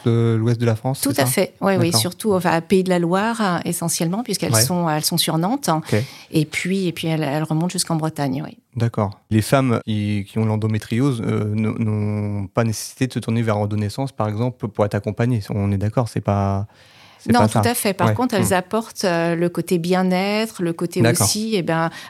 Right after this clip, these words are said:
Speaker 2: euh, communiquer, se, se rencontrer pour pouvoir discuter, euh,
Speaker 1: Ouais,
Speaker 2: entre
Speaker 1: ok.
Speaker 2: elles. Elles,
Speaker 1: Hmm.
Speaker 2: elles
Speaker 1: D'accord.
Speaker 2: créent des ateliers, en fait,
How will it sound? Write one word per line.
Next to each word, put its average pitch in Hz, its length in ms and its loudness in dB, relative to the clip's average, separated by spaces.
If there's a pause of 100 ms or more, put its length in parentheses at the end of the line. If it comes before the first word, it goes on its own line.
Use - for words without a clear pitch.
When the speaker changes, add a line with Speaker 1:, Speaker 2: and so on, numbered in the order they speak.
Speaker 2:
euh, 160 600 -2 (240)
communiquer, 220 1000 0
se, 269 300 -2
se - 160 2
rencontrer 208 580 -4
pour 247 160 -6
pouvoir 175 240 0
discuter, 214 720 -2
euh, 175 60 2
Speaker 1:
Ouais, 123 180 6
Speaker 2:
entre 180 260 0
Speaker 1:
ok. 247 80 6
Speaker 2:
elles. 277 160 4
Elles, 180 120 6
Speaker 1:
Hmm. - 40 2 (240)
Speaker 2:
elles 185 60 4
Speaker 1:
D'accord. 147 80 6
Speaker 2:
créent - 160 2
des 170 200 4
ateliers, 214 480 2
en 214 120 2
fait, 220 420 -2